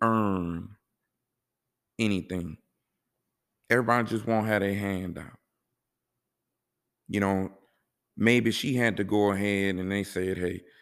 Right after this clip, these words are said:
you got to do this over here. Hey, you ain't got to never come back over here." So I don't care what they give you. They say if you do it like this, and we give a couple of their people back, then you come home in a couple of weeks.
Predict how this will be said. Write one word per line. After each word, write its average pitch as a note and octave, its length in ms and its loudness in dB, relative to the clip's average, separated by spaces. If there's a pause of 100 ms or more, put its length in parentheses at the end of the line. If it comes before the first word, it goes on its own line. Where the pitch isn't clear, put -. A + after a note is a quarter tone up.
(160)
you - 140 -10
got F#2+ 180 0
to F#2 100 -2
do G2+ 200 2
this F#2+ 180 0
over F#2 240 2
here. G#2+ 240 -2 (240)
Hey, G2 120 -4
you A2 180 2
ain't A#2 80 -2
got E2 180 -8
to G#2 100 -14
never G2 320 -4
come G2 260 -4
back F#2+ 220 -6
over E2+ 300 -8
here." - 240 -16 (680)
So F#2 480 -2 (440)
I G2+ 120 0
don't G2+ 120 0
care G2+ 140 2
what F#2 200 0
they G#2 100 2
give G2+ 260 2
you. G2 280 -2 (260)
They G#2 160 0
say G2+ 240 0
if G2 100 0
you F#2 100 -4
do G2+ 240 2
it G#2 60 2
like G2+ 300 -2
this, B2 420 -4 (680)
and G2 120 2
we G#2 100 2
give G2+ 540 2 (440)
a F2+ 60 -6
couple G2+ 260 2
of G#2 80 2
their G#2 100 2
people G2 400 -2
back, F#2 400 -6 (560)
then F#2+ 380 -4 (160)
you G#2 120 0
come F#2+ 240 -2
home F#2 320 0
in F#2 120 -2
a F2+ 40 -10
couple F2+ 280 -4
of - 80 -6
weeks. - 360 -14